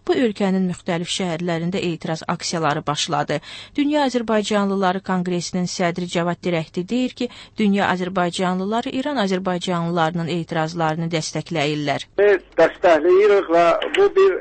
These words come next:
Speaker 2: Azərbaycan türklərinin İran hakimiyyətinə qarşı üsyanıdır. Ona görə də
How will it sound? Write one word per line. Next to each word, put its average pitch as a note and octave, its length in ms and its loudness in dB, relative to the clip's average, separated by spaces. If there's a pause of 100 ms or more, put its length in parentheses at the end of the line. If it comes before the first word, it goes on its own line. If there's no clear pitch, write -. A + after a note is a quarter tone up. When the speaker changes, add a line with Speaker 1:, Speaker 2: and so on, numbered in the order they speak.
(100)
Speaker 2:
Azərbaycan E3+ 880 4
türklərinin E3+ 760 4 (120)
İran E3 420 4
hakimiyyətinə D#3 840 2
qarşı D3 420 2
üsyanıdır. D#3 760 0 (240)
Ona D#3 260 2
görə D#3 240 2
də D3+ 140 4